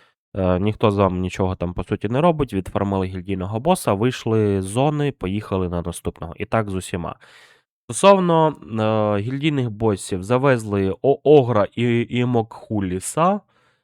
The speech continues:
Вони, по суті, знаходяться близько один від одного ще, е, Ор-, е,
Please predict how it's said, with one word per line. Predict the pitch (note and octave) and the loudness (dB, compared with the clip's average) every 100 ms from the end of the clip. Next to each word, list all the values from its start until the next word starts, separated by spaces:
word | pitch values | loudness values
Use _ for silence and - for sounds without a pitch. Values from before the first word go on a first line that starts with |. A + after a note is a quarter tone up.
| _ | _
Вони, | G#2+ D#3+ | -2 -2
по | - C#3+ | -2 -4
суті, | - C#3 - | -4 -4 -4
знаходяться | A#2 A#2+ - B2+ A#2 - G2+ | -4 -4 -2 -2 -2 -4 -4
близько | A#2 A#2+ - | -2 -4 -2
один | G#2 G#2+ G#2+ | -2 -2 -2
від | G#2 | -2
одного | G#2+ G#2 G2 G2 F#2+ F#2+ F#2 | -2 -2 -4 -2 -2 -2 -4
ще, | - G#2+ | -6 -4
е, | G2 F2+ D#2 - F#2 F2+ F#2 - | -2 -2 -6 -12 -8 -6 -6 -2
Ор-, | A#2+ A2+ | -2 0
е, | - G#2+ G#2+ | 0 0 0